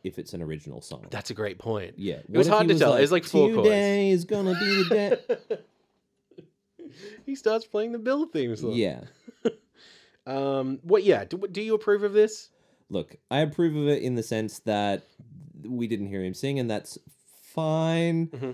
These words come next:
Speaker 1: Generally, I would say to almost anyone, don't.
Speaker 2: But what does the move look like if you don't sing, is my question. Like, obviously, it, it's
Speaker 1: Oh, it's boring. I
Speaker 2: it's
Speaker 1: think it's a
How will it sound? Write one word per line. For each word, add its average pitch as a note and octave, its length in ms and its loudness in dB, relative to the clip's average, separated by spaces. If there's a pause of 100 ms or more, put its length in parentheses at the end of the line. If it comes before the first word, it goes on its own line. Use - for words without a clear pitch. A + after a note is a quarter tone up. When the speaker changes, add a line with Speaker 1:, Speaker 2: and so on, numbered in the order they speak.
(160)
Speaker 1:
Generally, C3+ 600 -2
I A2+ 160 -2
would A2 160 0
say G#2+ 220 -2
to G#2 300 -6
almost C#3+ 580 -2
anyone, D3 680 -2 (540)
don't. F#2 500 -4 (340)
Speaker 2:
But B3+ 200 4
what A#3 180 6
does C#4+ 200 2
the A3 120 6
move D3+ 480 2
look C3+ 340 2
like A#2 340 0
if B2 180 -6
you B2 100 -2
don't A2+ 420 0
sing, - 360 -12 (180)
is C3+ 160 -6
my C#3+ 180 4
question. A2+ 380 -2
Like, D3+ 140 0
obviously, F#3 480 6
it, D3+ 400 2
it's C#3+ 340 -2
Speaker 1:
Oh, C#3+ 80 2
it's C#3 100 -2
boring. A2 500 0
I - 40 0
Speaker 2:
it's D#3+ 100 0
Speaker 1:
think D3+ 60 2
it's - 0 -
a - 40 4